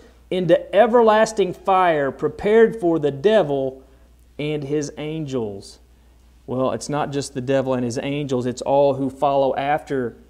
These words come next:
the teachings and the desires of the devil. It's anyone who lives within the kingdom of Satan, and that's why I touched on that when I first started.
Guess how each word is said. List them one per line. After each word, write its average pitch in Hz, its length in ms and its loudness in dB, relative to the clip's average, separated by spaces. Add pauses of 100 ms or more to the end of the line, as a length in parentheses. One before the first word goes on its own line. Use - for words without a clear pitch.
(400)
the 131 180 -2
teachings 151 600 -4
and 135 200 -2
the 127 120 0
desires 139 680 2
of 127 420 -2
the 120 100 -4
devil. 113 640 -8 (220)
It's 120 220 -10
anyone 190 360 4
who 165 140 4
lives 156 260 2
within 175 480 -2
the 156 80 -4
kingdom 151 420 -6
of 127 140 -4
Satan, 151 360 -2
and 117 80 -6
that's 123 160 -6
why 135 120 0
I 127 40 -2
touched 139 300 -4
on 127 100 -2
that 123 120 -4
when 120 100 -6
I 117 60 -6
first 123 260 -8
started. 113 420 -4